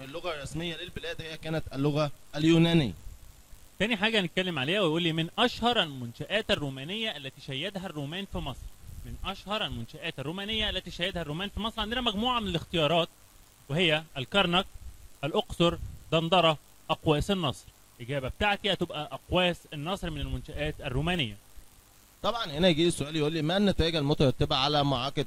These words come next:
Speaker 1: أكتيوم البحرية عام واحد وتلاتين قبل الميلاد؟" طبعًا عرفنا إن هنا معركة أكتيوم البحرية ديت هي كانت بين الإمبراطور الروماني أنطونيوس والملكة كليوباترا السبعة ضد القائد أوكتافيوس. طبعًا هنا إيه النتائج اللي هتترتب على المعركة؟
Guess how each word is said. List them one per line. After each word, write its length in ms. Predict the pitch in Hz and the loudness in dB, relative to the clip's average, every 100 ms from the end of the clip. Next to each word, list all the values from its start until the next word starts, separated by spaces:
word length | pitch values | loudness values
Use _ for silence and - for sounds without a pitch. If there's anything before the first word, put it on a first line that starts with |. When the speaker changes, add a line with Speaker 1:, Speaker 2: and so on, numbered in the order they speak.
| - | -2
Speaker 1:
أكتيوم 480 | 139 - 139 139 131 | -2 2 6 6 6
البحرية 480 | 117 - 135 156 156 | 2 -2 2 4 4
عام 280 | 143 160 156 | 4 8 8
واحد 300 | 151 147 135 | 8 8 10
وتلاتين 420 | 127 113 143 135 | 10 6 6 4
قبل 400 | - 113 127 123 131 | 4 4 2 2 4
الميلاد؟" 340 | 160 175 123 - - - | 6 6 2 -4 -16 -2
طبعًا 260 | 151 233 233 | 4 6 6
عرفنا 300 | 160 175 208 | 4 4 4
إن 120 | 185 | 6
هنا 200 | 143 185 | 6 6
معركة 340 | 175 143 170 175 | 6 4 2 0
أكتيوم 360 | 160 - 180 170 | -2 4 6 6
البحرية 480 | 165 147 135 170 147 | 2 -4 -2 0 0
ديت 300 | 156 175 170 - - | 0 0 -2 -8 -2
هي 160 | 196 208 | 2 2
كانت 320 | 190 196 165 165 | 4 4 6 4
بين 220 | 175 165 | 2 2
الإمبراطور 800 | 160 180 185 151 - 170 175 151 | 0 4 4 4 2 0 0 -4
الروماني 640 | 160 151 139 160 165 165 151 - - 170 | -4 -2 -2 -2 -2 -2 -4 -14 -4 0
أنطونيوس 720 | 170 - 175 170 170 - - | 0 2 4 4 2 2 0
والملكة 880 | 165 175 175 147 107 143 165 160 | 2 2 0 -6 -8 -8 -6 -6
كليوباترا 600 | 151 156 143 147 156 143 123 | -6 -4 -4 -2 -4 -2 -4
السبعة 500 | - 190 180 175 175 - - - | -2 -4 -2 -4 -6 -12 -6 8
ضد 380 | 202 160 180 175 160 | 8 8 6 6 6
القائد 540 | 170 - 160 143 147 - | 2 6 6 8 4 6
أوكتافيوس. 480 | 180 - 120 92 80 - - - - | 4 4 -4 -6 -12 -18 -20 -20 4
طبعًا 320 | 220 262 175 | 6 8 6
هنا 180 | 160 208 | 6 6
إيه 160 | 185 208 | 6 4
النتائج 380 | 190 185 202 | 4 2 -4
اللي 160 | 190 147 | -8 -12
هتترتب 540 | 143 - 165 143 143 | -14 -14 -12 -10 -10
على 160 | 131 175 | -10 -6
المعركة؟ 540 | 151 113 127 180 190 | -4 -4 -4 2 2